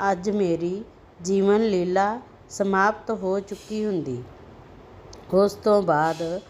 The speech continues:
ਉਹ ਈਸ਼ਵਰ ਤੋਂ ਮਾਫ਼ੀ ਮੰਗਣ ਲੱਗਾ, "ਹੇ ਈਸ਼ਵਰ, ਮੈਂ ਤੁਹਾਡੇ ਬਾਰੇ ਜੋ ਕੁਝ ਵੀ ਕਿਹਾ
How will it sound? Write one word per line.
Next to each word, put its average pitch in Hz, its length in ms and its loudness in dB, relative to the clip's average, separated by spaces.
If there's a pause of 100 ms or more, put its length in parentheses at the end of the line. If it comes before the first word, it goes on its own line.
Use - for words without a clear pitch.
(360)
ਉਹ 214 180 4
ਈਸ਼ਵਰ 214 500 -2
ਤੋਂ 190 440 -4 (400)
ਮਾਫ਼ੀ 190 400 2
ਮੰਗਣ 190 500 2
ਲੱਗਾ, 135 360 -6 (580)
"ਹੇ 196 180 2
ਈਸ਼ਵਰ, 175 840 0 (440)
ਮੈਂ 196 280 2
ਤੁਹਾਡੇ 196 560 0
ਬਾਰੇ 175 480 -2 (420)
ਜੋ 190 320 2
ਕੁਝ 196 340 -2
ਵੀ 180 200 0
ਕਿਹਾ 180 400 2